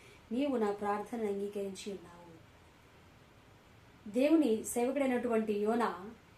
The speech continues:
మరి దేవుని ప్రార్థిస్తుంటున్నాడు. మత్స్యము కడుపులో నుండి ప్రార్థిస్తుంటున్నాడు. ఎక్కడ నుండి ప్రార్థిస్తుంటున్నాడు? మత్స్యము కడుపులో నుండి, చేప కడుపులో నుండి. చూడండి, మనమైతే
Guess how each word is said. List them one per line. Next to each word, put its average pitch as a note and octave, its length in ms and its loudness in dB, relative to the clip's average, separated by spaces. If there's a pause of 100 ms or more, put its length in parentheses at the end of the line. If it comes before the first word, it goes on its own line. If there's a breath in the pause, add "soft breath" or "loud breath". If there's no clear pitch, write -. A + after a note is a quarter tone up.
(840)
మరి G3+ 160 0
దేవుని B3 360 6
ప్రార్థిస్తుంటున్నాడు. G#3 1120 0
మత్స్యము C#4 540 0
కడుపులో A#3+ 360 0
నుండి G#3+ 200 0
ప్రార్థిస్తుంటున్నాడు. F#3+ 840 -8
ఎక్కడ G#3+ 200 -6
నుండి B3 180 0
ప్రార్థిస్తుంటున్నాడు? B3 840 -4 (540 loud breath)
మత్స్యము C4+ 440 0
కడుపులో A3 380 -2
నుండి, F#3 180 -10
చేప B3 360 -6
కడుపులో G#3+ 360 -10
నుండి. - 280 -18 (1500)
చూడండి, C#4 320 2
మనమైతే B3 720 2